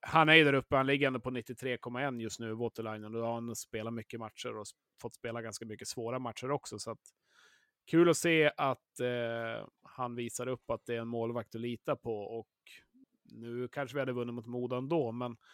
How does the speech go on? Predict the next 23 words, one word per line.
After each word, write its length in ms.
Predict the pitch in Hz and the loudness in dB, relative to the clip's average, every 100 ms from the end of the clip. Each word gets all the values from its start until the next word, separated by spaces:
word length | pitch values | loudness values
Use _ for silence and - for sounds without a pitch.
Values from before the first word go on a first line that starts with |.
| - _ | -20 _
jag 100 | 131 | -6
tycker 180 | 143 147 | -2 0
ändå 120 | 139 | 0
man 120 | 147 | 0
ser 220 | 139 160 143 | 2 2 2
någon 180 | 139 | 2
viss 180 | 135 135 | 0 -2
skillnad, 680 | - 139 127 147 143 127 127 | 0 0 0 2 2 0 -2
eh, 460 | 127 123 123 120 - - _ - | -2 0 0 -2 -4 -10 _ -8
på 320 | 123 117 117 | -2 0 0
Deorio 580 | 131 139 151 165 156 143 | 2 6 10 12 12 10
just 260 | 135 123 | 6 2
nu 160 | 131 127 | 0 0
och 280 | - 123 123 | -2 -6 -2
Voutilainen 580 | 131 127 120 113 113 113 | -2 -2 -2 -4 -4 -6
rent 200 | 113 107 | -6 -8
spelmässigt, 800 | - 110 107 120 123 - 110 | -8 -8 -6 -6 -6 -8 -10
om 60 | 110 | -10
man 120 | 113 | -10
tänker 300 | 117 117 - | -10 -12 -14
på 220 | - 110 | -10 -10
Deorio 380 | 107 113 120 113 | -8 -6 -6 -6
mot 200 | 107 107 | -10 -14